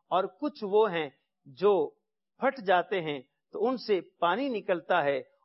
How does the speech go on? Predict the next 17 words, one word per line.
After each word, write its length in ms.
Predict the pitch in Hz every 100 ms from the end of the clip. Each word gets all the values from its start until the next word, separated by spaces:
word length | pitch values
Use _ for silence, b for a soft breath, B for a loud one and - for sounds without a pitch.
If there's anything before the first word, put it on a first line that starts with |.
| -
اور 160 | 185 202
کچھ 540 | - 302 311 - - -
وہ 400 | 139 151 285 254
ہیں 180 | 180 143 _ _ -
کہ 80 | -
اللہ 360 | 175 185 233 220 240
کے 100 | 202
ڈر 280 | 139 202 226 -
سے 180 | 196 - _ 139 135
گر 160 | 294 214
پڑتے 380 | 196 170 208 175
ہیں، 180 | 151 131 _ _ _
اور 200 | 165 175 175
اللہ 320 | 175 208 233 202
تعالیٰ 360 | 180 165 170 151 _ _ _ -
تمہارے 600 | 175 151 160 190 208 175 - _ _ _ _
کوتکوں 680 | - 185 196 196 185 220 190